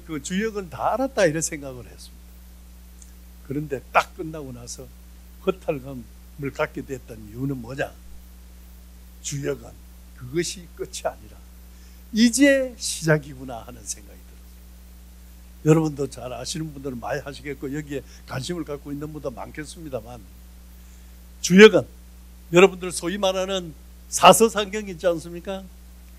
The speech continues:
예, 논어맹자, 어, 대학 중용, 그리고 시경, 서경,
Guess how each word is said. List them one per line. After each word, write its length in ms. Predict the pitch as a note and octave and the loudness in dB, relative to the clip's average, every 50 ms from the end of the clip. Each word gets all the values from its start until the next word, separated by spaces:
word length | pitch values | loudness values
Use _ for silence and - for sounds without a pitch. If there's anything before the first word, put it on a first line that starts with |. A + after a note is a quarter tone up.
| - - - - - - - - C3+ | -20 -20 -20 -20 -20 -20 -6 0 4
예, 320 | C3+ C#3 D3 C#3+ C3+ A#2+ - - - - - | 6 8 8 6 4 2 -4 -10 -18 -12 2
논어맹자, 840 | B2+ D3+ F3+ F#3 F#3 F3+ F3+ E3+ E3 E3 E3 D#3 E3+ D#3+ D#3 D3 C3+ - - - - - - - | 6 8 8 8 6 4 2 0 -2 -2 0 2 4 4 4 4 2 -2 -10 -20 -20 -20 -16 -12
어, 260 | C#3 C#3 C3+ C3+ C3+ B2+ | -10 -8 -8 -8 -10 -10
대학 320 | - C3+ B2+ C#3+ D#3 - - | -12 -2 0 2 2 2 0
중용, 500 | - F3+ F#3 F#3 F3+ F3 F3 E3+ D#3+ D3 - - - - - | -2 -4 -2 -2 0 -2 -2 -2 -6 -10 -16 -18 -20 -12 -6
그리고 240 | - D#3 D#3+ D#3 D#3+ | -2 -2 -2 0 -2
시경, 420 | D3+ - - C3+ B2+ B2 F3+ F#3+ F3+ | -2 -4 -4 -4 -4 -4 -4 -4 -4
서경, 400 | - - D3 B2 C3 C3 G#2+ | -4 -6 -4 -2 -2 -2 -2